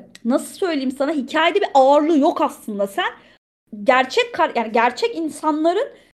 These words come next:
diziye olan etkisini konuşuyorsun şu anda. Yani karakterler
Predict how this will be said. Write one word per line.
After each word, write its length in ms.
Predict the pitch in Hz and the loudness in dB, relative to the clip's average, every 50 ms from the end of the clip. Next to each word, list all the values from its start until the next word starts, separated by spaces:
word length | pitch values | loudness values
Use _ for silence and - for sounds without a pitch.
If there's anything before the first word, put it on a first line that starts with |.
| _ - | _ -2
diziye 280 | 220 262 240 254 330 392 | 0 0 2 4 4 4
olan 240 | 427 403 381 392 392 | 4 4 2 0 0
etkisini 460 | 370 - - - 339 - - 359 370 | -2 -4 -6 -10 -10 -6 -6 -6 -4
konuşuyorsun 600 | - 339 302 254 233 - - 208 208 - - 214 | -2 0 0 0 0 -2 -2 -2 -2 -4 -8 -12
şu 180 | - - 226 208 | -6 -4 -4 -2
anda. 180 | 208 208 208 | -2 0 0
Yani 180 | 226 262 254 247 | 0 0 -2 -2
karakterler 720 | - - 480 285 311 - - - 349 370 381 508 508 | 0 0 0 0 0 -2 -2 -4 -4 -2 -2 -4 -6